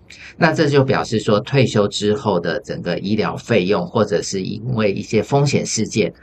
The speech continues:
而导致你的经济上的压力，其实是非常大的。所以这个也是会成为这些，呃，首领组在退休之后的一个相对的一个隐忧。那我们在这一次的一个调查报告，从弘道在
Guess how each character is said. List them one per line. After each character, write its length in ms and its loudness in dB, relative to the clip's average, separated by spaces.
而 160 -2
导 240 -2
致 420 -2
你 140 -4
的 200 -2
经 220 0
济 160 0
上 240 0
的 180 -2
压 200 -2
力， 120 -2
其 180 -6
实 100 -10
是 160 -14
非 160 -4
常 240 -10
大 220 -2
的。 120 -14
所 140 4
以 40 6
这 120 0
个 140 2
也 160 0
是 200 0
会 200 2
成 320 -4
为 180 -2
这 160 -2
些， 640 -2
呃， 520 -6
首 160 -2
领 160 2
组 200 -4
在 180 -4
退 260 0
休 200 -2
之 180 -6
后 180 -4
的 140 -6
一 140 -10
个 280 -8
相 240 2
对 140 2
的 160 -2
一 80 -10
个 160 -2
隐 300 -10
忧。 280 -8
那 160 6
我 180 4
们 160 2
在 200 6
这 180 4
一 100 4
次 300 0
的 300 2
一 80 -6
个 120 -2
调 200 0
查 160 -6
报 180 -2
告， 180 -2
从 240 -4
弘 300 -4
道 240 2
在 320 0